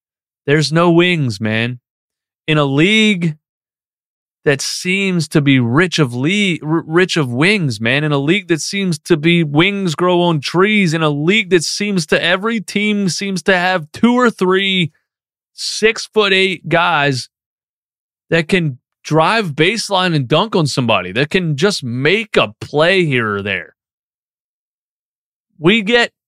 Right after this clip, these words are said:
Matisse Thybulle, who's an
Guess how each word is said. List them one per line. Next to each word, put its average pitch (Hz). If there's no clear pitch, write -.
Matisse 185
Thybulle, 190
who's 180
an 175